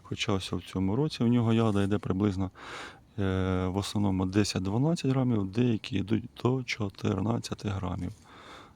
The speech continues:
Де найбільше, от, ось от, наприклад, от такі от ягоди, ну, це грамів ось по чотирнадцять, по п'ятнадцять приблизно. Оці дві ягоди.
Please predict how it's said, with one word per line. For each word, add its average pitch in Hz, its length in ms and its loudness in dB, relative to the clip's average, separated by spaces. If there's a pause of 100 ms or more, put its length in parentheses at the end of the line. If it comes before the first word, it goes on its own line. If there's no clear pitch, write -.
(140)
Де 101 160 -2
найбільше, 101 560 -2
от, - 240 -14 (720)
ось - 120 -12
от, 104 180 -4
наприклад, - 420 -4
от - 60 -20
такі - 300 -6
от - 240 -6
ягоди, 107 460 0
ну, 127 120 -6
це - 120 -2
грамів 101 260 4
ось 95 240 -4
по 104 100 -8
чотирнадцять, - 420 -2
по - 100 -8
п'ятнадцять - 520 -10 (800)
приблизно. 95 500 -6 (680)
Оці - 280 -10
дві 98 140 -2
ягоди. 92 300 -4